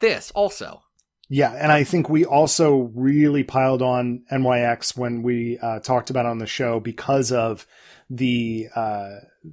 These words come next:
Speaker 2: some of the issues that it has in terms of depicting its characters sexually,
Speaker 1: Yeah.
Speaker 2: um, when it doesn't need to. And this Fantomex Max, I think, does it even worse.
Speaker 1: Yeah, it, N Y X,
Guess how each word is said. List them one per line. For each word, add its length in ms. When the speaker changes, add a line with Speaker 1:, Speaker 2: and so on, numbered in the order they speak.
Speaker 2:
some 240
of 60
the 140
issues 420
that 120
it 140
has 340
in 80
terms 280
of 100
depicting 500
its 160
characters 680
sexually, 680
Speaker 1:
Yeah. 240
Speaker 2:
um, 140
when 160
it 120
doesn't 300
need 260
to. 140
And 480
this 420
Fantomex 640
Max, 420
I 160
think, 400
does 260
it 180
even 320
worse. 540
Speaker 1:
Yeah, 460
it, 220
N 180
Y 180
X, 380